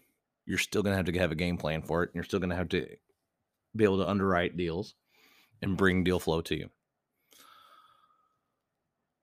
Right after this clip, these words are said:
When you have those plans, it makes it ma-, finding money pretty darn easy. But, you know, like I've said multiple times, you are a land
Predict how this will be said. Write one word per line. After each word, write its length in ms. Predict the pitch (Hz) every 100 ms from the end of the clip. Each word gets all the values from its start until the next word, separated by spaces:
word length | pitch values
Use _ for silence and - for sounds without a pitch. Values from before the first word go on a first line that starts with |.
| _ _ _ _ _ _ _ _
When 120 | - 101
you 80 | 92
have 120 | 107
those 160 | 123
plans, 540 | 123 101 101 123 - - -
it 80 | -
makes 220 | 101 90
it 100 | -
ma-, 160 | 98 95 -
finding 260 | 95 95 92
money 320 | 92 92 87 - -
pretty 180 | 95 85
darn 180 | 85
easy. 220 | 78 78 - _ _ _ _ _ _ _ _ _ _ _ _ _ _ _ _ _ _ _ - _ _
But, 320 | 113 107 - _ _ _
you 120 | 95
know, 100 | 76
like 180 | 57 104
I've 100 | 98
said 180 | 92 90
multiple 440 | 92 92 95 98
times, 420 | 90 87 - - -
you 260 | 95 110
are 260 | - 92 -
a 220 | - 92 82
land 760 | - 87 90 92 98 104 113